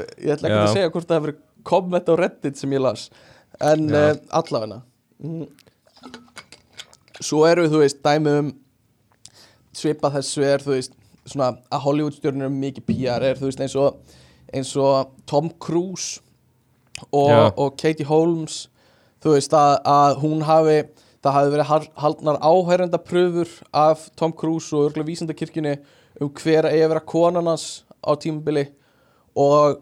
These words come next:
Speaker 1: þú veist, svo eru sögusagnir um að, að, að Katie Holmes hafi verið ólétt áður en þau kynntust en að barnið þeirra sem heitir eitthvað Susie Cruise eða eitthvað, að sé í rauninni, eh,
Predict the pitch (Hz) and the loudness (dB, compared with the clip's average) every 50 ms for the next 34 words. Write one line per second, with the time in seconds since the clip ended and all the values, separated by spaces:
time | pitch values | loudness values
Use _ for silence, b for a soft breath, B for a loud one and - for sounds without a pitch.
0 | _ _ - 139 143 131 131 - - - - 156 139 139 143 135 - 147 147 139 | _ _ -6 -2 -2 -2 -4 -6 -8 -4 -2 0 0 0 -2 -2 -2 0 0 0
1 | 135 - 143 135 143 139 135 139 139 135 135 131 131 127 - _ _ _ _ - | 0 -2 -4 -4 -2 -2 -2 -2 0 2 2 2 2 0 -4 _ _ _ _ -20
2 | _ _ _ _ _ _ _ _ _ _ - - - - 143 131 143 127 123 - | _ _ _ _ _ _ _ _ _ _ -20 -16 -8 -2 0 2 2 2 2 2
3 | 139 135 123 - - 143 147 143 147 139 143 139 147 147 139 - 147 147 147 147 | 0 -2 -2 -2 -4 -4 -4 -4 -4 -2 -2 -2 -2 -2 -2 0 0 0 2 0
4 | 147 - - 156 160 175 185 185 180 175 180 165 156 - - 160 165 185 196 190 | 0 0 2 2 2 2 0 -2 -2 -2 -2 -2 -4 -2 0 2 2 2 2 0
5 | 170 180 170 165 - - 196 165 160 - - 160 143 - - - _ _ _ b | -2 -4 -6 -6 -6 -6 -6 -6 -6 -6 -6 -6 -6 -6 -8 -14 _ _ _ b
6 | b b b b b b b b b b - 147 147 156 156 151 147 - - - | b b b b b b b b b b 2 2 4 2 2 0 -4 -4 -2 0
7 | 143 139 - - 170 170 - - 185 185 180 170 170 165 160 165 160 151 - - | 0 0 2 0 0 0 -2 -4 -2 2 4 4 4 4 4 4 2 0 -4 -12
8 | _ _ - - 139 143 143 143 143 151 151 147 143 143 135 135 - - - - | _ _ -10 -6 -4 -2 -2 -2 -2 -2 0 0 0 -2 -2 -4 -6 -8 -10 -10
9 | - - - - 147 151 147 - - 156 147 147 143 - - 156 156 156 160 151 | -12 -8 -6 -6 -6 -6 -6 -8 -6 -4 -4 -6 -6 -8 -8 -6 -4 -4 -4 -4
10 | - - 156 160 156 156 156 147 139 - - _ _ _ _ - - 139 - - | -2 0 2 2 2 2 0 -2 -2 -4 -10 _ _ _ _ -10 -6 -6 -4 0
11 | 156 156 160 160 160 160 160 165 160 160 160 160 156 151 147 151 147 - _ - | 0 2 2 2 2 0 0 0 -2 -2 -2 -2 -2 -2 -2 -2 -4 -8 _ -20
12 | - - - - - - - - - - _ _ _ _ - - | -20 -20 -20 -20 -20 -18 -18 -18 -20 -20 _ _ _ _ -18 -18